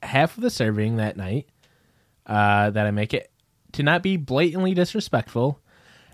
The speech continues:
and then run through all the snacks in the house and not touch any of the leftovers. Yet every day he asks me what's for dinner.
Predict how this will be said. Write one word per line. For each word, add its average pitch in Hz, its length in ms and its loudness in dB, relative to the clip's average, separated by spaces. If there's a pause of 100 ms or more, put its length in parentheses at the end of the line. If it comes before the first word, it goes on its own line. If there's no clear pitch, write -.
(140)
and 147 100 2
then 175 160 6
run 175 180 6
through 185 180 2
all 180 100 6
the 175 80 4
snacks 165 300 2
in 139 80 2
the 107 40 2
house 107 340 2 (220)
and 117 140 0
not 127 200 2
touch 135 260 0
any 131 180 2
of 120 120 2
the 117 120 2
leftovers. 87 720 -6 (1040)
Yet 147 260 2
every 170 240 2
day 151 300 4
he 123 180 0
asks 110 300 -2
me 131 160 2
what's 107 300 -2
for 113 140 -2
dinner. 113 360 0